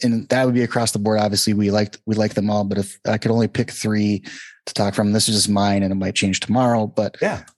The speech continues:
Speaker 1: uh, one of them would be, you know, the power of infinite thinking, a hundred years of B W B R. I think a lot of what we just talked about was, was really encapsulated in that discussion. There was just
Speaker 2: That was
Speaker 1: a lot of
Speaker 2: That was a great episode to record.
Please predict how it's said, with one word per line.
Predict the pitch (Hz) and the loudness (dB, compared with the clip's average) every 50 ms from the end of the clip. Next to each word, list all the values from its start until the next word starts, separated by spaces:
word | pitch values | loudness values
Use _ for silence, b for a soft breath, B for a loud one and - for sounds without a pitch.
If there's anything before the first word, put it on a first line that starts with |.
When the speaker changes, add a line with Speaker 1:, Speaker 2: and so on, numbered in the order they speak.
| - | -4
Speaker 1:
uh, | 113 110 107 101 98 - | -2 0 0 0 0 -2
one | - - 131 135 139 | -2 -2 0 2 2
of | 139 | 2
them | 131 135 127 | 2 2 2
would | 127 127 113 | 2 2 2
be, | 123 117 117 113 113 | 2 2 2 2 0
you | - - 113 104 | 0 0 -2 -2
know, | 107 101 | 0 0
the | 104 98 | -2 -2
power | - - 117 - 113 107 110 | 0 0 2 2 2 2 2
of | 104 113 | 2 2
infinite | 107 101 - 98 98 98 - | 0 -2 -2 -2 -4 -4 -2
thinking, | - 110 104 98 - 104 101 98 95 98 | -2 -2 -2 0 0 0 0 0 0 -2
a | - 104 | -2 -2
hundred | 98 104 104 98 98 | -2 0 0 0 0
years | 95 98 95 92 | 0 0 0 0
of | 95 92 | -2 -2
B | 98 95 | -2 0
W | 95 92 92 | 0 -2 -2
B | 92 95 95 95 | -2 0 0 2
R. | 95 95 95 104 110 - - | 2 2 2 0 0 0 -2
I | 104 | -2
think | 107 101 98 | -2 -2 0
a | 101 | 0
lot | 104 101 104 | 0 0 0
of | 98 | 0
what | 104 107 - | 0 0 0
we | 101 98 | 0 0
just | 95 - - - - - | 0 2 0 0 0 0
talked | - 107 104 - - | 0 0 0 0 -2
about | 101 98 95 98 95 101 - _ | -2 0 0 0 -2 -2 -4 _
was, | - 107 101 101 98 - - - - _ - | -2 0 0 0 0 0 -2 -4 -6 _ -4
was | 107 107 104 110 | -4 -2 0 2
really | 117 123 117 113 110 104 | 2 2 4 4 2 2
encapsulated | 98 98 - - 107 101 107 - - 113 107 101 98 101 98 - | 2 0 0 0 0 0 0 0 0 0 2 2 2 0 -2 -2
in | - 104 101 98 95 | 0 0 0 0 2
that | 87 92 95 98 104 - | 0 0 0 0 -2 -2
discussion. | - 107 - - - 101 98 95 - 110 110 107 110 110 117 - | -2 -2 -2 -2 -2 -2 -2 -2 -2 -2 -2 -2 -2 -4 -4 -4
There | 110 104 | -4 -2
was | 98 95 | -2 -2
just | - 117 120 | 0 0 0
Speaker 2:
That | 123 127 | 2 2
was | 107 | 2
Speaker 1:
a | 107 | 2
lot | 110 110 | 2 2
of | 113 104 104 - - B B B B B B B B | 0 0 -4 -8 -14 B B B B B B B B
Speaker 2:
That | 143 | 0
was | 180 151 | 0 0
a | 151 131 | 0 0
great | 113 120 113 117 117 110 | 0 0 2 2 2 2
episode | 107 - 110 - - 107 101 | 2 0 0 0 0 0 0
to | 101 | -2
record. | 92 90 85 - 101 92 90 92 92 | -2 -4 -2 -2 0 0 0 0 -2